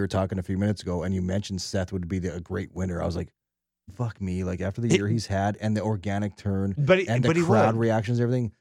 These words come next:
Speaker 1: Seth is a great winner. I know he won it in twenty eighteen, twenty-nine, eighteen, nineteen.
Speaker 2: Cool.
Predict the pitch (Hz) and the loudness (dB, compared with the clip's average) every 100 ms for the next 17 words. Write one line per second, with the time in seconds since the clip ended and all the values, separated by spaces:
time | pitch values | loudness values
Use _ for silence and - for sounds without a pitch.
0 | _ _ - - - 107 107 95 - 90 | _ _ -6 -4 -2 -2 -2 -4 -6 -4
1 | 90 90 78 87 101 117 131 131 117 98 | 0 0 -2 0 2 2 2 2 0 -2
2 | - - 98 92 - 85 - _ - - | -4 -2 -2 -2 -6 -10 -12 _ -8 -4
3 | 117 135 - 101 98 - 110 - 117 107 | -2 -2 -2 -2 -2 -4 -8 -6 -4 -4
4 | 107 127 127 202 196 151 | -4 -6 -6 -4 -4 -4